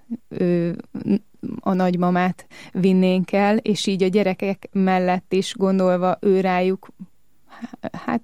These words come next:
ö, nem is első vagy másodsorban egyenrangú félként ebben a történetben, hogy akkor mindig van velük egy nagymama és az egyik szülő,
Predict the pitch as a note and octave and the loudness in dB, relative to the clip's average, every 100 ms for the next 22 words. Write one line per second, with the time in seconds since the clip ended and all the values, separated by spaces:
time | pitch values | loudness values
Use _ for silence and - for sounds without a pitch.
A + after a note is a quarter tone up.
0 | - G#3 - - - - _ - - G3+ | -2 -2 -2 -6 -18 -20 _ -6 0 0
1 | F#3+ F#3+ F3+ - E3+ E3+ F3 F3 - D#3 | 2 0 0 -2 -2 0 0 -2 -4 -6
2 | - F#3 F3 F#3 - G#3 F#3 F#3+ F#3+ F#3+ | -2 -2 0 -2 -2 0 2 2 2 0
3 | F#3+ F#3+ - F#3+ F#3+ - G#3 G#3+ - - | -2 -6 -2 0 0 0 2 2 -2 -10
4 | - - - - F#3+ G3+ G3+ G3 A3 G#3 | -18 -18 -8 -2 0 2 2 2 2 2
5 | - G#3+ G#3 G3+ F#3+ G#3 G#3+ G#3+ - G3+ | 2 0 2 0 2 2 2 0 -2 0
6 | G3 G3 G3+ G3 G3 F3 F3+ F#3 F3+ F3+ | 0 0 2 2 2 0 0 0 2 0
7 | F3 F3+ F3 F#3 F#3 F3+ F3 F3 - E3+ | 0 0 2 2 2 2 2 0 0 0
8 | F3+ F3 E3+ - - G#3 A#3 C4 | 0 0 -2 -8 0 4 6 6